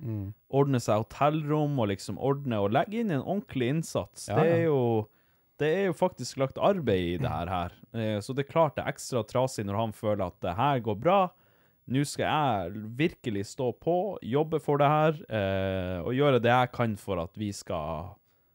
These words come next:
Speaker 2: få det fint i lag, eller for å få en hyggelig opplevelse, at hun skal få en hyggelig opplevelse.
Speaker 1: Ja, ja.
Speaker 2: For at han, eh, han vil virkelig stå på for å få det til å fungere.
Speaker 1: Mm.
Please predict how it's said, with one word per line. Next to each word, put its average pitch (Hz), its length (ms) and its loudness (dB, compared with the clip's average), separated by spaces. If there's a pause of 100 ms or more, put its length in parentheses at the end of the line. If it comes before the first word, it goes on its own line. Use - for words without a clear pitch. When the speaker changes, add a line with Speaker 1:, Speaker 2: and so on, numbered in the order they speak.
(260)
Speaker 2:
få 156 140 6
det 110 200 6
fint 147 300 0
i 117 80 0
lag, 95 280 2
eller 87 640 -4
for 98 240 -4
å 85 60 -8
få 101 280 -2
en 98 100 -4
hyggelig 98 580 -2
opplevelse, 110 720 0
at - 140 -16
hun 143 120 -2
skal - 180 -8
få 95 160 -2
en 82 160 -8
hyggelig 98 360 -4
opplevelse. 85 520 -6 (100)
Speaker 1:
Ja, 123 260 2
ja. 107 140 -4 (320)
Speaker 2:
For 107 100 -2
at - 80 -4
han, 113 320 0
eh, 90 400 -2 (320)
han 139 320 -4
vil 143 180 -2
virkelig 123 540 0 (880)
stå 185 320 0
på 196 200 2
for 104 200 -2
å 95 100 0
få 107 220 -2
det 98 120 -4
til 90 120 -4
å - 40 -12
fungere. 107 500 0 (220)
Speaker 1:
Mm. 131 440 -4